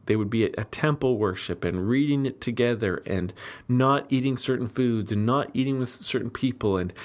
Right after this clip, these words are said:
their holidays and their festivities were all,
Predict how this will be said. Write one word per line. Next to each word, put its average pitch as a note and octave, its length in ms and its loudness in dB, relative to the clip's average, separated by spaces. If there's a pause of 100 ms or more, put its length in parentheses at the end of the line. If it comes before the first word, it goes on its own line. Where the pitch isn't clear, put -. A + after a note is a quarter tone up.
(180)
their A2 140 6
holidays C3+ 720 2
and G#2 80 0
their G2 100 2
festivities G#2+ 880 0
were G2+ 140 -2 (140)
all, C#3+ 420 2